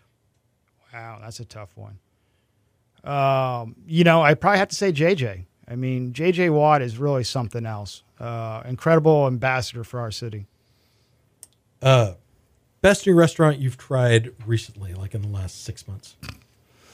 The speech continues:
Speaker 1: That's almost a joke because I, I go nowhere.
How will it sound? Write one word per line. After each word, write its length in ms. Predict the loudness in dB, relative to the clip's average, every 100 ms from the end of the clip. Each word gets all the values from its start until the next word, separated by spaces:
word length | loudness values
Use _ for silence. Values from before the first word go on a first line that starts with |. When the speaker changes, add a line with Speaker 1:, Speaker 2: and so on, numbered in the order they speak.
| _ _ _ _
Speaker 1:
That's 220 | -16 -8
almost 260 | -6 -6 -6
a 60 |
joke 360 | -8 -6 -6 -8
because 480 | -12 -10 -8 -8 -8
I, 240 | -8 -10 -6
I 80 | -4
go 160 | -4
nowhere. 520 | -4 -4 -2 -4 -6